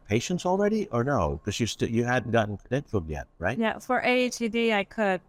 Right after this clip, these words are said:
Speaker 2: That's why I picked it.
Speaker 1: Ah,
Speaker 2: It was
Speaker 1: okay.
Speaker 2: a one-year program. You wouldn't be, uh, having credential to go to, like, work as a dentist after the
Speaker 1: But you could,
Speaker 2: certification.
Speaker 1: but, but you could
Speaker 2: I could prac-,
Speaker 1: practice.
Speaker 2: I could learn more. I was just trying
Speaker 1: Oh,
Speaker 2: to learn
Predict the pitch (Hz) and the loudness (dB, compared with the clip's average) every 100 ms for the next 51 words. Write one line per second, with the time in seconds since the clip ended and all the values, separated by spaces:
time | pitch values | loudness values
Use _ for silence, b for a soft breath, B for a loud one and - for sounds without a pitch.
0 | _ - 226 - 233 220 208 208 - 220 | _ -2 -2 2 4 6 4 2 -2 -6
1 | - 202 185 117 117 220 226 226 202 233 | -2 -2 -2 -2 -2 -2 -2 0 2 2
2 | 240 254 - 233 220 240 254 269 262 226 | 4 2 2 2 2 2 4 4 2 0
3 | 208 233 233 208 220 214 214 208 - 196 | 0 0 0 -2 -2 0 -2 -2 0 0
4 | 185 - - _ _ _ _ _ _ _ | 0 -4 -20 _ _ _ _ _ _ _
5 | _ - 226 208 214 - 226 196 208 - | _ 0 2 4 2 0 0 0 -2 0
6 | 254 294 302 - 240 208 196 175 - 208 | 2 2 0 0 0 0 -2 -4 2 4
7 | 208 233 269 - 247 233 220 214 208 190 | 4 0 -4 -6 -2 0 2 0 -2 -4
8 | _ 196 180 _ _ _ - 190 190 214 | _ -2 -2 _ _ _ 0 4 4 4
9 | 277 302 302 320 339 339 339 311 - 330 | 0 -2 0 0 0 2 6 4 4 2
10 | 330 311 320 320 320 311 220 233 330 220 | 2 2 0 0 -2 -2 -2 -2 0 2
11 | 208 107 110 - 98 110 113 - _ _ | 2 0 0 -2 -2 0 -2 -4 _ _
12 | - 220 110 - 226 202 202 - 190 185 | -4 0 0 2 0 0 -6 -4 -2 0
13 | 180 180 160 147 180 208 208 - 220 - | 0 -2 -6 -4 0 2 0 -4 -6 -2
14 | 208 196 196 - 190 202 202 | 0 0 0 -6 -4 0 2